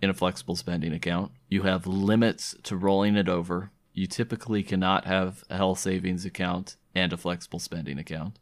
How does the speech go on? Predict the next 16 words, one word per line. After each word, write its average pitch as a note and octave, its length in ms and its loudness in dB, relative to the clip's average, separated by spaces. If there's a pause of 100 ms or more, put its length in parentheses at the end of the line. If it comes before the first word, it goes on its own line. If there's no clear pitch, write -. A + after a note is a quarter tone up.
(180)
but A#2+ 140 2
the A2 60 2
money B2+ 240 6
you A2+ 120 6
contribute G#2 800 2
to - 180 -2
your A2 180 0
flexible F2+ 460 -4
savings E2 460 -4
account D2 400 -4 (140)
will F2+ 140 -4
still F2+ 380 -4
lower D2 280 -2
your C2+ 160 -6
taxable - 500 -12
income. - 300 -14